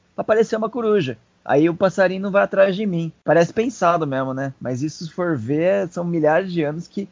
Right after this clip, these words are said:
aquelas borboletas que, é, começaram a ter, é, uma certa, certa pigmentação, alguma coisa que aparenta ser, né, um olho ou alguma coisa do tipo,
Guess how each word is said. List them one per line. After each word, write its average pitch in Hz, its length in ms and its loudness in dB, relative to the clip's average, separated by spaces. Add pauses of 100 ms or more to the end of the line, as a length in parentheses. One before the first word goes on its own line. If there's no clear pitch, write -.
(120)
aquelas 208 720 2
borboletas 190 800 0
que, 160 340 -4 (140)
é, 139 80 -2
começaram 208 880 0
a 202 80 -4
ter, 165 440 -2 (200)
é, 131 260 2
uma 139 520 0
certa, 135 260 0
certa 139 380 2
pigmentação, 151 880 2
alguma 143 280 2
coisa 135 320 -2
que 143 240 -2 (260)
aparenta 180 960 2
ser, 190 420 -2
né, 208 180 -4 (240)
um 135 240 -6
olho 143 480 2
ou 135 60 0
alguma 139 260 -4
coisa 143 240 -2
do 143 120 -6
tipo, - 360 -6